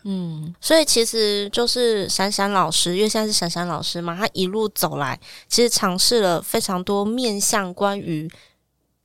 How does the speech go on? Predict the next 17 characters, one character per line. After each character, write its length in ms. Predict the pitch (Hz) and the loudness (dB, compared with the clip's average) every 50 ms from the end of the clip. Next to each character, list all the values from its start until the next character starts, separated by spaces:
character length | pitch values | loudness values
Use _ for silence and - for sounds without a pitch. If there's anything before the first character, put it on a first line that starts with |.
| _ _ - | _ _ 0
教 300 | - 349 311 233 202 - | 2 2 4 2 2 0
育 180 | - 277 247 180 | -2 -2 -2 -2
儿 200 | - - 175 170 | 0 0 -2 -2
童 260 | 165 - 190 175 165 | 0 -2 -2 -2 -2
的 120 | 156 160 160 | -2 -4 -2
这 200 | 156 175 175 175 | -2 -2 -2 0
件 220 | 180 175 165 170 | -2 -2 -2 0
事 180 | 170 - 185 170 | 0 0 0 -2
情， 320 | - - - - - - - _ _ _ _ _ _ _ | -2 -4 -6 -6 -8 -12 -14 _ _ _ _ _ _ _
然 160 | - 180 180 | -6 -4 0
后 240 | 196 233 226 214 208 | 2 2 4 4 4
也 160 | 185 185 160 | 4 4 4
就 160 | - 185 208 | 4 2 0
是 160 | 208 220 220 | 0 0 0
在 180 | 208 - 214 208 | 0 0 0 2
我 60 | 190 | 0
们， 340 | 165 165 160 160 156 156 | 0 -2 -2 -4 -4 -6